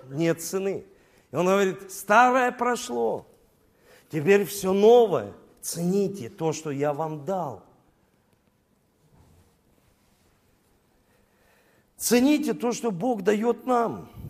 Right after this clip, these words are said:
Поэтому увидел я огромное, неисчисленное множество народа.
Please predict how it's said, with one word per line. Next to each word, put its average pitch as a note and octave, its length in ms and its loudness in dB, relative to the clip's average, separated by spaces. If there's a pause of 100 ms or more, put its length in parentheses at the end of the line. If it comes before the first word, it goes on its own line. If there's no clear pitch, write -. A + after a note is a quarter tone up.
(3500)
Поэтому A3+ 420 4
увидел G#3+ 400 4
я G3 200 4
огромное, D#3+ 720 0 (300)
неисчисленное D#3 1000 -4
множество C3+ 640 -4
народа. B2 520 -4